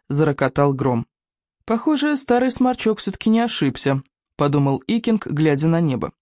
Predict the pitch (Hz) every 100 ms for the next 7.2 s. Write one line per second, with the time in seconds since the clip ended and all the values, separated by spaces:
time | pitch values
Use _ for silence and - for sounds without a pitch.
0 | - - - - - - 165 226 294 320
1 | 240 240 - - _ - 180 175 - _
2 | - 151 156 165 254 - 185 170 262 226
3 | 196 208 240 - 196 233 320 202 160 139
4 | 202 - 165 170 165 139 127 123 - 113
5 | - _ _ _ _ _ _ _ _ -
6 | 127 147 262 294 294 302 294 294 294 277
7 | 277